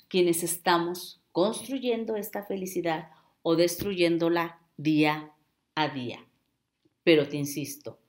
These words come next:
no hay fuerza exterior que pueda terminar con esto. Me gusta mucho la cita que hace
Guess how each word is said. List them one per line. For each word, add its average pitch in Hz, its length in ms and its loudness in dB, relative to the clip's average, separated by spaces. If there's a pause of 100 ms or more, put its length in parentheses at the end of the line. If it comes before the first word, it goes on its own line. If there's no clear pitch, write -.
(260)
no 147 180 -2
hay 131 120 0
fuerza 302 680 -2
exterior 151 840 -2 (340)
que 170 140 4
pueda 156 720 0
terminar 139 720 0 (520)
con 143 220 0
esto. - 340 -8 (920)
Me 202 160 0
gusta 226 360 -6
mucho 208 680 -2
la 175 180 -2
cita 180 460 -6
que 170 160 0
hace 165 840 4